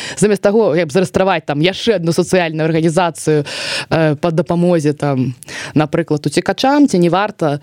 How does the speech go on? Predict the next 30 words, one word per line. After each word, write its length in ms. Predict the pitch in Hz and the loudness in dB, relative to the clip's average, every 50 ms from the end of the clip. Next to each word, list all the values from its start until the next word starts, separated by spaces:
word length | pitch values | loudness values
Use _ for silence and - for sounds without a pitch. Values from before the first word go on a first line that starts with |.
| - - - - - | -10 -18 -20 -10 -6
э, 300 | - 147 156 147 147 147 - | -2 0 0 0 0 0 0
умацаваць, 720 | - 151 165 156 151 - 147 135 143 143 151 160 - - - | 0 2 2 0 0 -2 -2 -2 0 0 -2 -4 -4 -6 -4
э, 100 | - 151 | -2 -2
ці 140 | 143 - 170 156 | 0 0 0 -2
стварыць 420 | - - - 175 180 196 185 - | -2 -2 -2 0 0 0 -2 -2
асобную 420 | 165 - - - 202 175 190 180 | -6 -4 -2 -2 0 0 0 0
праграму 540 | 175 175 160 151 147 165 175 185 180 170 151 143 | 0 0 0 0 0 0 0 0 0 0 0 0
ўжо 120 | 131 143 | 0 0
існуючых 400 | 139 - - 131 127 - - - | -2 -2 -2 -4 -4 -2 -4 -4
структурах, 380 | - - 135 - - - 127 - | -4 -6 -8 -4 -2 -2 0 0
каб 140 | - 170 - | 0 -2 0
проста 320 | 180 233 233 - - 175 | 0 -2 -2 -2 -2 0
не 100 | 175 175 | 2 2
губляць 500 | 160 180 165 180 185 165 143 - - - - - - - - | 2 2 2 2 2 0 0 -4 -8 -12 -18 -18 -20 -6 -2
грошы, 560 | - 139 143 139 135 139 - - 240 302 320 - - - _ _ _ _ _ _ - | 0 0 2 0 0 -2 0 0 0 0 0 -4 -10 -20 _ _ _ _ _ _ -6
час 340 | - - 143 151 214 233 - - | -2 -2 0 0 -2 -4 -2 0
і 80 | 175 | 2
эмоцыі 600 | 165 151 156 180 214 220 - - 180 160 151 151 - - - - - - | 2 4 4 2 2 0 -2 -2 0 0 0 0 -4 -8 -20 -16 -4 0
на 80 | 185 196 | 0 2
бюракратыі, 560 | 190 214 196 - 196 120 - - - - - _ - - - - - - - | 2 0 0 -2 -4 -4 -4 -8 -12 -14 -14 _ -20 -20 -20 -20 -20 -12 -8
а 100 | - 156 | -6 -4
больш 520 | 151 139 165 190 240 277 - - - - - _ _ _ - | -2 0 0 2 2 0 0 -4 -6 -8 -12 _ _ _ 0
на 360 | 151 147 143 160 180 185 165 - - | 2 2 2 2 -2 -4 -6 -4 -4
карыстальнікаў 640 | 175 151 - - - 160 165 175 165 147 147 143 - | -4 -4 -2 -2 -2 -2 0 0 0 0 -2 -2 -2
тых 160 | - 139 - | -4 -4 -4
паслугаў, 480 | - 139 - - 160 175 165 147 139 | -4 -6 -2 0 0 2 2 2 2
якія 380 | 131 127 123 - - 139 127 117 | 2 0 -2 -2 -2 -2 0 0
гэтыя 240 | 127 117 - 123 120 | 0 -2 -2 -2 -2
арганізацыі 440 | 117 113 120 127 - - - - - | -2 -2 -2 -4 -4 -6 -8 -10 -10
прадстаўляюць. 520 | - - - - - - - - - - | -10 -10 -8 -8 -10 -10 -12 -14 -20 -20